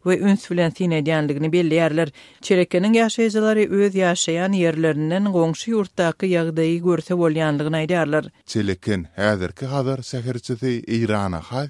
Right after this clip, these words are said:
Speaker 2: ýakyn bolan soň atylan bombalary görmek bolýar. Iň erwedi partlama sesleri hem eşidilýär.
Speaker 1: Diýip ýerli ýaşaýjy aýdýar. Azatlyň habarçylary Serhet ýaka sebitleriň ýaşaýjylary şol sanda çelekenliler we hatda Türkmenbaşy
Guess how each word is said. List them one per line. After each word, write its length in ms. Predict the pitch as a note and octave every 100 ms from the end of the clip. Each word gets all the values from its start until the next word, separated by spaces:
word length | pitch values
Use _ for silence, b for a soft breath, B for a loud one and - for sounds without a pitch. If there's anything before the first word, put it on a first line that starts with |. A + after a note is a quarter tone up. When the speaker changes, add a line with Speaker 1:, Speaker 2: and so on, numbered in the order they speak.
| C#3
Speaker 2:
ýakyn 400 | B2 - C3+ A#2+
bolan 320 | G2+ A2+ A#2+
soň 320 | B2+ A#2 A2+ G2 _
atylan 540 | - - G2+ A#2+ B2+ G2
bombalary 500 | A#2+ C#3 C3 B2+ B2
görmek 500 | A2 B2 F#2 F#2 -
bolýar. 500 | G2 F#2 F2+ F2 E2 - _ -
Iň 220 | C#3 D3+ C3+
erwedi 360 | A#2+ A#2 A#2
partlama 520 | A#2 A#2+ A#2+ - G#2 A2
sesleri 380 | D3 - C3+ A#2+
hem 140 | F#2 F2
eşidilýär. 760 | F2 F#2 G2 F#2+ G2 G2 F#2 F2+ _ G3+
Speaker 1:
Diýip 220 | B3+ -
ýerli 300 | F3+ D#3 E3
ýaşaýjy 480 | E3+ D3+ - D3+ C3+ D3
aýdýar. 320 | D3 D#3 D3 - _ B B
Azatlyň 400 | F3 E3+ D3+ E3 F#3
habarçylary 640 | E3+ D#3+ - F#3+ A3+ C#4
Serhet 380 | C4 A3+ A#3+ A3
ýaka 240 | G#3+ - B3
sebitleriň 460 | A#3+ A3 G#3 G3+ G3
ýaşaýjylary 720 | F3+ E3+ E3+ E3+ D#3+ E3 F3 F#3
şol 220 | - E3+
sanda 300 | E3+ D#3+ E3+
çelekenliler 760 | - D#3 D3+ D3+ D3+ D3+ F3
we 200 | E3 D#3+ D#3
hatda 320 | E3 - E3+
Türkmenbaşy 720 | - D#3+ - D#3+ D3+ D#3 G3+